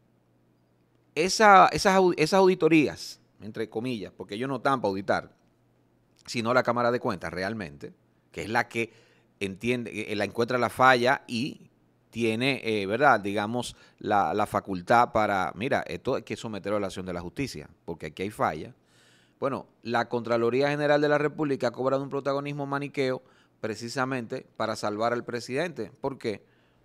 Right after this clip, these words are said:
Porque las faltas que la va encontrando en todos los ministerios, lo va prácticamente diciendo, "Mira, tú, tú eres un inepto, por lo menos inepto. Cuando no explica esta vaina, esta falta de transparencia,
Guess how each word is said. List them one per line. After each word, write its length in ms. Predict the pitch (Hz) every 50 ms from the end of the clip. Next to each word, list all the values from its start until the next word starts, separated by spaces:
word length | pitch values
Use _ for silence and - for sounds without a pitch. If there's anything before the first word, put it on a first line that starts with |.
| _ _ _
Porque 260 | - - - 117 117
las 160 | 120 110 104
faltas 680 | - - 147 156 151 135 113 - 127 127 127 - - - _ _ _ _ _ _
que 80 | -
la 140 | 104 107 110
va 80 | 113 120
encontrando 640 | 127 131 143 135 120 127 123 117 110 107 123 -
en 180 | - 117 110 95
todos 260 | - 113 113 120 123
los 80 | 120 120
ministerios, 760 | 120 123 123 127 120 - - 135 131 123 117 117 120 - - - _ _ _ _ _ _ _
lo 280 | _ - 110 110 104 107
va 480 | 110 113 117 120 123 123 123 120 113 -
prácticamente 640 | - 117 120 117 - 127 113 - 123 120 123 120 110
diciendo, 680 | 117 113 110 104 - 117 117 120 120 120 113 104 - - - 107
"Mira, 400 | 107 113 127 139 139 120 98 -
tú, 340 | - 120 117 117 113 117 110 - _
tú 100 | - 120
eres 100 | 117 117
un 80 | 113
inepto, 500 | 107 107 113 127 139 - - 135 117 - - _ _ _ _ _ _ _ _ _ _ _ _
por 180 | - 117 120 113
lo 120 | 113 110
menos 300 | 107 110 131 123 147 151
inepto. 500 | 143 127 120 131 143 - - - 101 92 - _ _ _ _ _ _ _ _ _ _ _ -
Cuando 320 | 117 120 120 117 113 113
no 400 | 113 117 127 135 139 131 113 - _ _ _ _ _
explica 500 | - 113 107 - 113 123 110 135 131 135
esta 180 | 135 127 135 135
vaina, 260 | 135 139 147 160 156
esta 120 | 127 117 113
falta 220 | 131 131 120 127
de 60 | 120
transparencia, 680 | 107 117 113 101 110 113 131 151 160 135 135 120 113